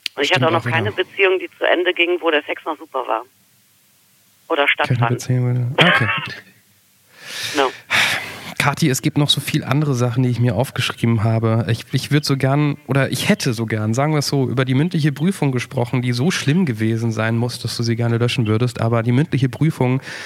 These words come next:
Speaker 2: ist die langweilige, kleine, stumme Freundin von der coolen, witzigen, äh, Frau, die man zuerst kennengelernt hat. M-, mit der will man dann gar nicht mehr reden, obwohl es umgekehrt wahrscheinlich nochmal anders gewesen wäre, neben all diesen Geschichten aus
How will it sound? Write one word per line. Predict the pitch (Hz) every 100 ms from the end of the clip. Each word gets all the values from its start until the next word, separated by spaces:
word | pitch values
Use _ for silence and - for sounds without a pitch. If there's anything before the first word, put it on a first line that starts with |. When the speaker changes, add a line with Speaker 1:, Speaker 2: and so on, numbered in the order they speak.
| - -
Speaker 2:
ist | 139 -
die | 131
langweilige, | 123 135 175 165 165 156 156 156 151 -
kleine, | 123 131 139 147
stumme | 143 - 143 160
Freundin | 143 - 127 143 151 147
von | - 131 135
der | 123
coolen, | - - 151 147 123
witzigen, | 135 - 151 143 135 135 135
äh, | 131 131 131
Frau, | - - 135
die | 139
man | 135
zuerst | - - 135 -
kennengelernt | 127 117 113 113 117
hat. | 127 - - - - 117 - -
M-, | 123 - 90 101
mit | 139 127
der | 143 139
will | 147
man | 208 170
dann | 135
gar | 131
nicht | 131
mehr | 131
reden, | 123 131 147
obwohl | 127 131
es | 135 -
umgekehrt | - 147 147 - 131
wahrscheinlich | 127 135 135
nochmal | 135 131
anders | 143 131 -
gewesen | 107 107 110
wäre, | 113 120
neben | 123 120 120
all | - 139
diesen | 139 139 135
Geschichten | 127 135 127 - 120
aus | - 113 - - -